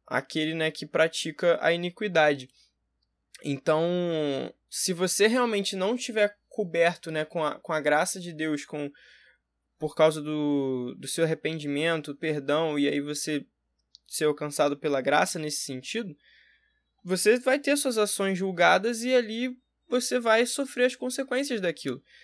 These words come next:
Então, quando eu vejo Deus dizendo que "minha é a vingança", é justamente nesse sentido de praticar a justiça. Porque, realmente, assim, Deus, ele é justo e misericordioso ao mesmo tempo.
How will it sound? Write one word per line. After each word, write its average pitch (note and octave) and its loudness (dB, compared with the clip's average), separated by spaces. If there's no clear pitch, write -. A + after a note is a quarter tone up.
Então, E3+ -2
quando G3+ 2
eu B3 4
vejo A3+ 2
Deus F#3+ 4
dizendo E3 -2
que D#3+ -10
"minha F3 -4
é G3 2
a F#3 2
vingança", D#3+ -2
é - 0
justamente A#3+ -4
nesse A#3+ -4
sentido C4 -6
de C4+ -6
praticar A#3 4
a B3+ 4
justiça. C#4+ -2
Porque, F#3+ 4
realmente, B3 0
assim, G3 -4
Deus, F3 2
ele G#3 2
é C4 2
justo B3+ 0
e C#4 -2
misericordioso C4 2
ao B3 4
mesmo F#3+ 0
tempo. B2+ -4